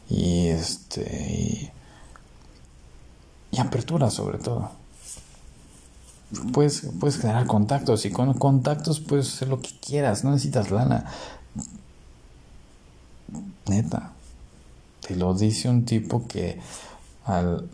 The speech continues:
no tener, no solamente para comer, sino aparte de ver una lanísima, pues con cero pesos han logrado proyectos,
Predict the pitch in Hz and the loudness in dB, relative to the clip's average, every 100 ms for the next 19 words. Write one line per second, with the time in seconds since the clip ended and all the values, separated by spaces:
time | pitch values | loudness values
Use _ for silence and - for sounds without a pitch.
0 | - 110 101 101 104 104 120 110 110 107 | 2 6 8 10 8 6 4 4 4 4
1 | 104 104 104 110 104 107 101 107 - - | 4 4 4 2 0 0 -2 -4 -4 -6
2 | 69 57 - - 80 87 101 87 - 80 | -4 -4 -4 -4 -2 2 2 2 0 -2
3 | - 104 104 80 87 92 95 95 90 80 | -2 2 4 4 4 4 4 4 4 4
4 | 73 82 139 - 104 107 156 - - - | 2 2 0 2 2 4 2 -2 -10 -18
5 | - - - - - - - - - - | -20 -20 -20 -20 -20 -20 -20 -16 -14 -6
6 | 92 98 113 110 110 107 120 110 101 104 | -4 -2 -2 2 2 2 2 2 2 4
7 | 104 104 107 101 87 101 - 113 110 | 4 2 2 -2 -2 -2 0 0 0